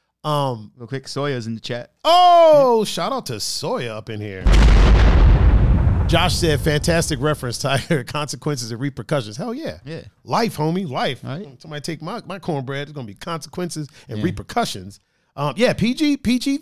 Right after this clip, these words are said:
Speaker 1: used to be a lot more adult friendly and a lot more, uh, it didn't,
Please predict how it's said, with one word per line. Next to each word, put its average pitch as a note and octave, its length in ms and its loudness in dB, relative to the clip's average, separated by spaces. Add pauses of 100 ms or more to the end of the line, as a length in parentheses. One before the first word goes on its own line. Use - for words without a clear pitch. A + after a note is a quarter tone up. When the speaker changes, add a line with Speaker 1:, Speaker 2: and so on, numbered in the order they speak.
Speaker 1:
used A3+ 240 -2
to A3+ 80 -6
be G#3 160 -4
a F#3 80 2
lot E3 320 -4
more F3 440 -4 (1700)
adult C#3+ 420 -2
friendly A#3 500 -2
and E3+ 100 -2
a C#3 40 -4
lot D#3+ 260 -4
more, F3+ 340 0 (420)
uh, C#3 420 -4
it C#3+ 160 -4
didn't, A3 380 -4